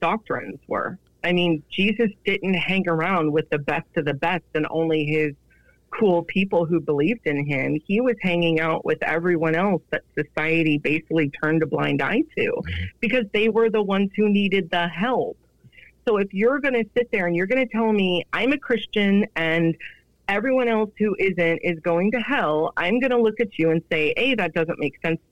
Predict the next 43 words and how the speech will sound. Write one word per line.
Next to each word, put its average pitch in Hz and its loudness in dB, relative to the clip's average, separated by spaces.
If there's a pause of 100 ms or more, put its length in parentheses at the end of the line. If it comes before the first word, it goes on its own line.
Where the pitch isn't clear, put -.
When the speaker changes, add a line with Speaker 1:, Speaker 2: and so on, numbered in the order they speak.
Speaker 1:
to 156 -2
me." 143 -6 (360)
Because, 175 0 (420)
and 180 0
I 170 -2
had 196 0
this 180 -2
actual 160 -2
conversation 160 -2
with 147 -2
someone 147 -2
once - -4 (220)
where 160 0 (400)
they 185 0
said, 160 0 (100)
"I 165 0 (220)
believe 196 -2
that 147 -2
if 147 -4 (120)
someone 160 0
doesn't 202 0
believe 214 0
in 247 2
Jesus, 151 -2 (100)
they're 170 0
going 147 0
to 196 0
hell." - -2 (260)
And 180 2
I 185 0
said, 175 2
"Okay, 240 0
here's 220 2
a 226 2
question. - -6 (500)
You've 185 0
got 185 0
a 180 2
baby 190 0
who 220 2
is 226 2
born 170 2 (160)
in 165 2